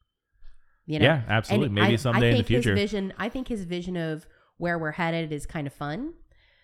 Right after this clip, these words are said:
Speaker 1: Um, he says when we look at our approach, like, as Snapchat, when we look at our approach to hardware, it's really just about extending the core of what people are doing and love about Snapchat.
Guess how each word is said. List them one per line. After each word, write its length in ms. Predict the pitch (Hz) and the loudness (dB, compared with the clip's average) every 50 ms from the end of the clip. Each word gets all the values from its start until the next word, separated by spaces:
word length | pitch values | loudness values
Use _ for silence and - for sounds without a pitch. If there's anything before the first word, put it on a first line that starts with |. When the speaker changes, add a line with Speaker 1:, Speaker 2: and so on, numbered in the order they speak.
| _ _ _ _ | _ _ _ _
Speaker 1:
Um, 560 | 175 185 185 180 175 170 170 165 170 165 160 - | 0 2 2 2 2 2 0 0 -2 -4 -6 -8
he 240 | - 156 226 262 269 | -6 -2 0 0 0
says 440 | - - 247 214 208 196 196 190 185 | 0 0 0 2 2 0 -2 -2 -4
when 140 | 190 190 190 | -4 -2 -2
we 120 | 190 185 | -2 -2
look 180 | 190 208 180 - | -2 -2 -4 -2
at 80 | 214 | -2
our 180 | 190 185 190 208 | 0 0 0 0
approach, 440 | 196 - - 170 160 165 - - - - | -2 -2 -4 -6 -6 -8 -10 -14 -8 -6
like, 280 | 185 190 180 - - - _ _ _ | -4 -4 -4 -6 -12 -20 _ _ _
as 280 | - 185 185 175 175 - | -2 0 0 0 -2 -4
Snapchat, 500 | 208 190 185 196 - - - - 58 - | -2 -2 -2 -2 -4 -6 -8 -8 -6 -6
when 100 | 160 160 | -4 -4
we 100 | 170 170 | -4 -4
look 180 | 170 175 170 185 | -4 -6 -6 -8
at 120 | 175 - - | -10 -10 -8
our 240 | 165 175 190 208 208 | -6 -4 -4 -4 -4
approach 580 | 196 - - 185 175 147 143 147 - - - - - _ _ _ _ - | -6 -6 -6 -6 -4 -4 -6 -8 -10 -14 -18 -20 -20 _ _ _ _ -6
to 220 | - 240 226 208 | -2 -2 0 0
hardware, 500 | 180 202 190 196 190 170 156 156 156 - | 0 0 -2 -2 -2 -2 -4 -4 -4 -6
it's 180 | - 180 185 - | -6 -8 -8 -6
really 200 | 220 226 254 320 | -4 -4 -4 -4
just 240 | 262 - 214 208 - | -4 -4 -6 -6 -6
about 220 | 196 180 175 170 - | -4 -4 -4 -4 -4
extending 460 | - - - - 190 190 190 196 185 | -8 -6 -4 -4 -2 -2 -2 -4 -6
the 60 | 170 | -6
core 280 | 165 - - 202 185 165 | -8 -6 -6 -4 -4 -4
of 100 | 156 165 | -4 -6
what 140 | 165 - | -6 -8
people 320 | - - 214 208 - 202 196 | -8 -10 -10 -8 -8 -8 -8
are 80 | 185 | -8
doing 540 | 160 151 - 170 170 170 160 165 170 175 175 - _ _ _ _ _ - | -8 -6 -6 -4 -4 -2 -2 -2 -4 -6 -8 -10 _ _ _ _ _ -8
and 220 | - 180 180 175 | -6 -6 -6 -6
love 340 | 175 175 170 175 170 147 - | -6 -4 -4 -4 -4 -4 -6
about 280 | - 160 175 165 - - | -6 -6 -6 -6 -6 -6
Snapchat. 420 | - 214 220 - - - - - | -8 -8 -8 -8 -10 -12 -12 -12